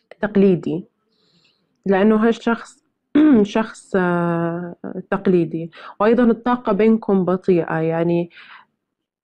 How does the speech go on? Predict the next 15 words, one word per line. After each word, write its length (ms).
عم 180
شوف 500
ال-، 140
الأغلبية 600
منكم 580
مع 340
إنكم 420
بعلاقة، 880
ولكن 640
في، 600
آه، 360
حدود 580
بينك 380
وبين 280
هالشخص. 720